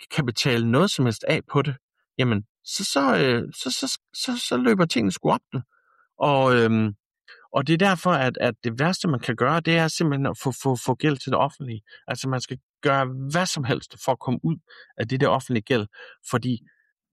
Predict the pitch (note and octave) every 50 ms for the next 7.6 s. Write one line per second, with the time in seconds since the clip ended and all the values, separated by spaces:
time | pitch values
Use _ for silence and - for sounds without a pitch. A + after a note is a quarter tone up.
0 | _ _ - - B2 A2 - - D3 D#3+ E3+ F#3+ D#3+ G2+ F2 - - _ _ _
1 | _ _ - A2 A2 - G2 D2 - _ - E2 D2+ - G#2 A2 A2 B2+ D#3 -
2 | - E3+ D#3+ D3+ D3 - - D#3+ C3+ - - - B2+ A#2 G2+ A#2 - - B2+ A#2
3 | G#2+ G#2 G#2 - G2+ G2 F#2+ F#2 - G2+ F#2+ - F#2+ F#2 F#2 F2+ F2 E2+ - -
4 | F#2+ F#2+ F2+ F2+ F2+ G#2+ A#2+ - - - - G2 F#2 E2+ - - _ - - _
5 | - - _ - A#2 A2 G2+ G2 G2 F#2 F#2+ F#2 F2 D2+ D2+ D2 C#2+ D2 D2 D2
6 | D2 D#2 - - - G#2 F#2 F#2 F#2+ F2 F2 - - A#1 A#1+ B1 F#2 B2 C#3+ D3
7 | C3 G#2+ G#2+ G#2+ G#2+ - - - F#2 E2 - -